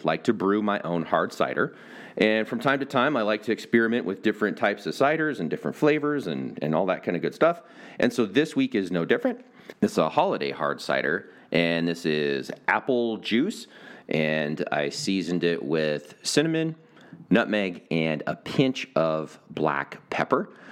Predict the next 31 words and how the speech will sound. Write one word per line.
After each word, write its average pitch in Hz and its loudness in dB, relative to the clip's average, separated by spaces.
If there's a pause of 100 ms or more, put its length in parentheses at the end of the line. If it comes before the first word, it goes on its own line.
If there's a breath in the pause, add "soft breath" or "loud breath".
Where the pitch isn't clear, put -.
(240 loud breath)
And 123 4
then 135 2
this 175 -4
is 151 -2
also 175 0
my 117 2
very 113 2
first 104 -2
batch 92 0
that 85 2
I 80 2
wa-, 73 0 (120)
back 156 0
sweetened. 69 -2 (180)
Um, 67 0
so - 0
I'm 82 2
experimenting 92 0
with 80 -2
that 90 0
as - -6
well. 117 2 (340 loud breath)
Thank 127 4
you 113 -6
to 113 -4
the 104 -2
guys 95 2
over 80 0
at 73 -2
Brew 127 4
Chatter. 120 -2